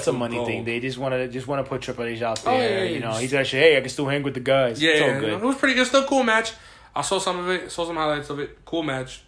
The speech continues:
Speaker 1: Um, and I
Speaker 2: Nah.
Speaker 1: gotta give it some. They, they really did. They're, they're building the club back up, and I really hope that, uh, this leads to something big, man. Uh, stables, I think, are,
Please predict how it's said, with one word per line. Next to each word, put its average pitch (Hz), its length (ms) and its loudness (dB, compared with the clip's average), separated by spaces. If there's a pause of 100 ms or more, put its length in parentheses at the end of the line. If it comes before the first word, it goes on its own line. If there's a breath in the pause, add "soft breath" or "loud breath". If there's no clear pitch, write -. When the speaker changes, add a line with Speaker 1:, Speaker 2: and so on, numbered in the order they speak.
(140)
Speaker 1:
Um, 113 380 -6 (640 soft breath)
and 143 100 2
I 165 40 6
Speaker 2:
Nah. 165 60 4
Speaker 1:
gotta 180 120 2
give 160 120 -2
it 135 40 -8
some. 139 140 -6
They, 143 180 -2
they 156 120 2
really 165 260 -2
did. 156 200 -4
They're, 143 200 -2
they're 147 220 0
building 156 280 -2
the 147 60 -4
club 143 260 -6
back 131 240 -4
up, 131 160 -4
and 120 100 -10
I 117 40 -12 (100)
really 135 220 -6
hope 131 320 -8
that, 123 180 -6
uh, 120 220 -6 (360 loud breath)
this 127 200 -6
leads 156 240 -4
to 135 120 -8
something 135 440 -6
big, 143 320 -2
man. 127 180 -10
Uh, 123 260 -4
stables, 156 600 -6
I 131 160 -8
think, 135 320 -12
are, 123 300 -8